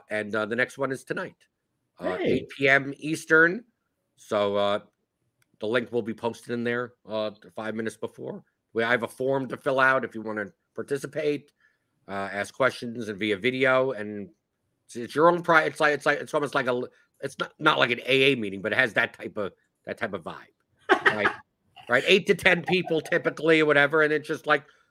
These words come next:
Speaker 1: "Who wants to go first?" And then you can feel free to share your screen, ask whatever you, and personalized help, anything you want. It's a, it's, it doesn't cost extra. It's a value, just something I enjoy doing.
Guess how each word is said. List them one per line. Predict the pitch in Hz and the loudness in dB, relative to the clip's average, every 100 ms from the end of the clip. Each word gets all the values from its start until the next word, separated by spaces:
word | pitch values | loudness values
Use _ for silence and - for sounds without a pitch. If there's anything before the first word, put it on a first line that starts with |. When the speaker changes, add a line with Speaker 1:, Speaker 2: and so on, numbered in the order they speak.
| _ _ - | _ _ -8
Speaker 1:
"Who | - | 0
wants | 160 170 170 | 2 2 0
to | |
go | 170 175 | 0 2
first?" | 202 185 113 - | 4 4 2 -6
And | 101 104 | -10 -4
then | 117 113 117 101 | -4 -4 -10 -12
you | 117 | -12
can | 113 | -8
feel | 135 131 | -4 -2
free | 139 | -2
to | 123 | -4
share | - 131 127 | 0 0 0
your | 113 | -6
screen, | - 151 151 135 | -6 -2 -2 -2
ask | 120 - | -6 -6
whatever | 127 117 | -6 -6
you, | 123 | -6
and | - 123 113 _ _ _ _ | -8 -12 -12 _ _ _ _
personalized | 160 165 165 156 156 143 | -2 0 0 2 2 0
help, | 143 139 139 | -6 -6 -4
anything | 123 123 123 | -6 -6 -6
you | 123 | -4
want. | 113 107 101 _ _ _ _ | -2 -2 -6 _ _ _ _
It's | - - | -10 -4
a, | 107 | -4
it's, | - - | -6 -16
it | 82 | -16
doesn't | 104 113 101 | -14 -14 -10
cost | 101 107 95 | -10 -8 -12
extra. | 95 - 107 | -14 -12 -12
It's | 101 | -10
a | 95 | -10
value, | 101 107 107 | -6 -4 -4
just | 104 - _ _ _ _ | -10 -20 _ _ _ _
something | - 127 117 | -10 -8 -4
I | 123 | -4
enjoy | 127 117 139 139 | -4 -2 0 0
doing. | 131 123 120 120 | 2 0 0 -4